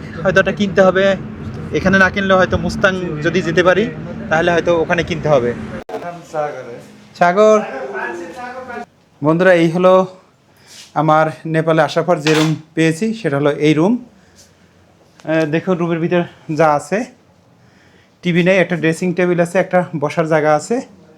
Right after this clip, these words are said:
দুটো চেয়ার আছে, অ্যাটাচ বাথরুম আছে। ও, কমোড বাথরুম, বাহ। বেসিন আছে। মাত্র তেরোশো আশি টাকা এই রুমটা নিয়েছে।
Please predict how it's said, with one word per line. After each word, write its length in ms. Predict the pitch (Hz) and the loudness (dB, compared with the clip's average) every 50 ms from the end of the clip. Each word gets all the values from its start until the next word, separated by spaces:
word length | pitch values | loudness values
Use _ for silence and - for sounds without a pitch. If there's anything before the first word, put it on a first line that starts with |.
| _ - - - - - - - - | _ -20 -20 -20 -20 -20 -20 -18 -8
দুটো 200 | 139 143 147 - | -6 -6 -4 -4
চেয়ার 280 | - - 175 165 165 170 | -4 2 4 4 4 4
আছে, 280 | 170 165 170 208 233 247 - - - _ _ _ _ _ _ _ _ _ _ _ _ _ _ _ | 2 0 0 -2 -4 -4 -6 -10 -18 _ _ _ _ _ _ _ _ _ _ _ _ _ _ _
অ্যাটাচ 280 | - 147 143 170 170 165 - - - - | -8 -2 0 0 -2 -2 -6 -12 -10 -4
বাথরুম 360 | 156 156 165 165 - - 180 185 | 0 0 0 0 -2 -2 0 0
আছে। 320 | 180 180 - 226 269 269 - - - - _ _ _ _ _ - _ _ _ _ _ _ _ _ _ _ _ _ _ _ _ _ _ _ _ _ - - _ _ _ _ _ _ _ _ - - - - - - - - - - - - - - _ - - - - - - - | 0 0 0 -2 -4 -4 -8 -16 -20 -20 _ _ _ _ _ -20 _ _ _ _ _ _ _ _ _ _ _ _ _ _ _ _ _ _ _ _ -20 -20 _ _ _ _ _ _ _ _ -18 -16 -16 -16 -18 -20 -20 -20 -20 -20 -20 -20 -20 -20 _ -14 -14 -12 -12 -12 -8 0
ও, 200 | 160 156 139 123 - - - - - - | 2 2 2 2 0 -6 -14 -20 -20 -6
কমোড 280 | - 170 165 165 165 165 | 0 2 4 4 4 4
বাথরুম, 360 | 165 165 - - - 135 123 107 - - _ | 4 0 0 0 -6 -8 -10 -10 -16 -18 _
বাহ। 160 | 151 147 143 - - - - - - - - - - - - - - - - _ _ - - - - _ _ - - - - - - - - | -2 -2 -2 -2 -6 -14 -20 -20 -20 -20 -20 -20 -20 -20 -20 -20 -20 -20 -20 _ _ -20 -20 -20 -20 _ _ -20 -20 -20 -20 -20 -20 -14 -2
বেসিন 340 | 139 156 151 - 185 180 175 | 0 0 0 2 2 2 2
আছে। 240 | 175 170 - 214 247 - - - - - - - - - _ _ _ _ _ - - - - - - - _ _ - - - - - - - - _ _ _ _ _ _ _ - _ - _ - - - - | 2 2 0 -2 -2 -2 -6 -12 -20 -20 -20 -20 -20 -20 _ _ _ _ _ -20 -20 -20 -20 -20 -20 -20 _ _ -20 -20 -20 -20 -20 -20 -20 -20 _ _ _ _ _ _ _ -20 _ -20 _ -16 -14 -12 -6
মাত্র 600 | 143 151 156 156 156 - 190 190 185 185 180 160 147 147 139 - - - | -2 0 0 0 0 2 2 4 4 4 4 2 -4 -8 -12 -14 -6 0
তেরোশো 400 | 170 165 160 175 175 - 202 190 | 2 4 4 2 0 2 4 4
আশি 240 | 180 160 170 - 165 | 4 4 2 -2 0
টাকা 200 | - 156 139 135 | 0 2 2 2
এই 120 | 127 135 | 0 0
রুমটা 360 | 135 143 139 131 147 147 139 | 0 -2 -4 0 2 2 2
নিয়েছে। 460 | 139 139 135 135 131 127 - 185 208 | 2 0 -2 -2 -4 -4 -2 -4 -4